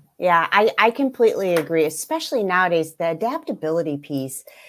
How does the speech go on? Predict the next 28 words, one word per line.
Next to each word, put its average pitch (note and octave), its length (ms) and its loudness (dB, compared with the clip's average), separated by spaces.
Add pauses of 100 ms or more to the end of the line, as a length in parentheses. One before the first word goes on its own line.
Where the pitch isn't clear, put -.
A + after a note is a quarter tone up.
(220)
you A#3 80 2
know, G#3 120 2
it's, G#3+ 260 0
it A3+ 200 2
was A3 160 0
always D#4+ 260 0
so C4 240 -2
underrated, C#3+ 720 -4
I C#3 160 -8
felt C#3+ 260 -6
like, A#2+ 280 -8
and E3+ 180 0
now F#3 240 4
it's A3 220 -2
really F3+ 240 0
been D3+ 240 -2
highlighted C#3+ 720 -2
over F#3+ 320 0
the F3+ 100 -2
past D#3+ 400 -6
several D3 320 -4
years, C3 480 -2
just - 220 -12
given D#3 260 -4
what's - 220 -12
been D#3+ 160 -12
going D3 320 -6
on. C3 420 -6